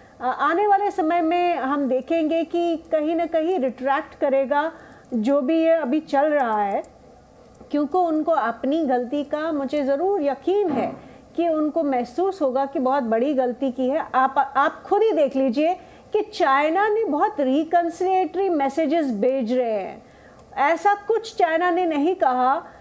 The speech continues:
कि जिसकी वजह से और प्रोवोक हो जाए इंडियन मासेस। आप सोचिए कि चाइना कह रहा है कि हमने ऐसा कुछ नहीं सिखाया है मालदीव्स को,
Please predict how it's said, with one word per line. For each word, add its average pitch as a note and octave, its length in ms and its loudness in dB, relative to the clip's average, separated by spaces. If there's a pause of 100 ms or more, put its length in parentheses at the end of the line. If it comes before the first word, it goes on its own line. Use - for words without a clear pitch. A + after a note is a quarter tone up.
(220)
कि F#4 80 2
जिसकी D#4 360 -2
वजह D#4 260 0
से F4+ 180 0
और D#4+ 500 2
प्रोवोक D4+ 720 2
हो D4+ 180 2
जाए C#4+ 480 2 (440)
इंडियन D4 400 2
मासेस। A#3 720 -4 (320)
आप D#4 340 -2 (200)
सोचिए F#4+ 500 0
कि G4+ 120 -2
चाइना F4+ 500 2
कह E4 200 0
रहा D#4 200 2
है F#4 100 2
कि F#4 120 -4
हमने D#4 320 0
ऐसा E4 240 0
कुछ G4 320 -2
नहीं F#4+ 140 2
सिखाया E4+ 340 -2
है D#4+ 160 0
मालदीव्स C#4+ 600 0
को, A3 400 -2